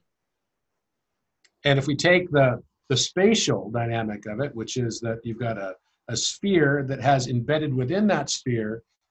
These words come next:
a tetrahedron. It has a spatial differential of one-thirds, two-thirds. So pi times two-thirds plus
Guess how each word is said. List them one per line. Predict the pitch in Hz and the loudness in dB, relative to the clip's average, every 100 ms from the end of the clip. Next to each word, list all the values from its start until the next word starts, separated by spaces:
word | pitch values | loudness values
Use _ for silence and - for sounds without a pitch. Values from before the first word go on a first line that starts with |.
| 113 | -10
a | |
tetrahedron. | - 147 139 120 196 131 90 - _ _ _ _ | -2 -2 -2 -2 -2 -4 -6 -10 _ _ _ _
It | 135 | 0
has | 139 139 | 2 2
a | 123 | -2
spatial | - 190 208 - 139 120 127 _ _ - | -2 0 2 2 0 -2 -6 _ _ -2
differential | 151 143 135 131 143 131 | 0 2 2 2 0 0
of | 120 | 0
one-thirds, | 143 143 147 147 143 | 0 2 2 2 0
two-thirds. | - 165 - 90 - - _ _ _ _ | -2 -2 -2 -6 -10 -20 _ _ _ _
So | - 156 147 131 - _ _ | 2 4 6 2 -6 _ _
pi | 175 180 190 | 6 8 6
times | 185 170 160 156 | 4 0 0 -2
two-thirds | - 214 185 117 113 147 - - _ - | 0 0 2 0 -2 -6 -10 -14 _ 2
plus | 165 151 139 | 6 6 2